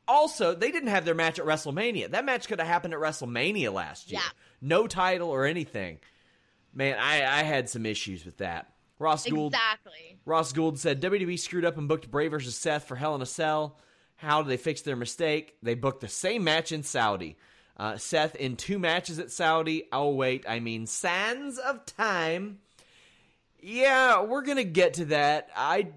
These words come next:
Speaker 1: that was a little confusing to me. Uh, there's a lot of logical issues here, but if Seth wants to work two matches, I guess there's nothing keeping him from it.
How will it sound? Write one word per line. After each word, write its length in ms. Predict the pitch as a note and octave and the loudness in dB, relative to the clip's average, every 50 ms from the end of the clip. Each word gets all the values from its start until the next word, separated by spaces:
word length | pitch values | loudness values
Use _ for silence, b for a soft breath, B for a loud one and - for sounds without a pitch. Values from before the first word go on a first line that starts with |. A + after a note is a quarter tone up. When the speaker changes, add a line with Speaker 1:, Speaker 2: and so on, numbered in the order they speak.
| - - | -6 -2
Speaker 1:
that 160 | F#3+ G#3 A#3 | 0 0 0
was 140 | C#4 C4 B3 | 0 -2 -2
a 40 | C#4 | 2
little 240 | B3+ G#3+ F#3+ E3+ | 2 4 4 2
confusing 640 | C#3+ - E3 D3 C3 C3+ C#3 C3+ A#2+ B2 B2+ B2 A#2+ | 0 -2 -4 -6 -4 -2 -2 -2 -2 -2 -4 -4 -4
to 60 | A2+ | -4
me. 300 | A2+ A2+ A2+ B2 C#3+ B2+ | -2 -2 -2 -2 -4 -4
Uh, 300 | D2+ F2 A2 A2 A2 A2 | -4 -2 -2 -2 -2 -2
there's 320 | A2 B2+ B2+ B2+ C3 A#2+ | -2 -2 -2 0 -2 -2
a 80 | C3 A#2+ | -2 -2
lot 380 | C3+ D3 D#3 D3+ E3 F#3 F#3+ F#3+ | 0 0 2 2 4 4 2 2
of 200 | E3 C#3 B2+ - b b b b b b b - | -2 -4 -8 -14 b b b b b b b -6
logical 960 | B2+ C3+ C#3+ C3+ C3+ D#3 F3 E3+ D3 D#3+ - - D#3 D3+ C3+ C3 C3 - - | -2 0 0 0 2 0 0 0 -2 -4 -6 -4 -2 -2 -2 -2 -2 -4 -4
issues 460 | D3+ C#3+ C3+ - - C#3+ C3 B2 - | -4 -2 -2 -2 -2 -4 -4 -4 -4
here, 300 | - C3+ B2 B2 C#3 D3+ | -4 -4 -2 -2 -2 -4
but 260 | C3 B2 C3 B2 A#2 | -4 -2 -2 -2 -2
if 140 | A#2+ B2 - | -4 -6 -8
Seth 320 | - - E3+ D#3 - - | -6 -4 -4 -4 -4 -6
wants 240 | D3 D3+ D3 C#3 - | -8 -8 -8 -10 -10
to 80 | - C3+ | -10 -8
work 260 | C3 C#3 C#3 C#3 - | -6 -6 -6 -6 -8
two 160 | - D3+ C3+ | -10 -8 -6
matches, 420 | B2+ A#2+ A#2 B2 B2 - E3 D3+ D3+ | -4 -2 -2 -4 -4 -6 -10 -10 -8
I 100 | A#2+ G2+ | -8 -6
guess 180 | A2 A#2 - | -8 -10 -10
there's 200 | - A#2+ G2+ F#2 | -10 -12 -12 -10
nothing 280 | A#2 G#2+ - - F#2 F2 | -10 -12 -10 -12 -16 -14
keeping 320 | - D3 D#3+ C#3+ - G#2+ | -12 -12 -10 -8 -8 -10
him 100 | F2+ F2 | -10 -12
from 260 | - - F2 E2 D#2+ | -12 -12 -12 -12 -10
it. 160 | F2+ G2 - | -12 -14 -14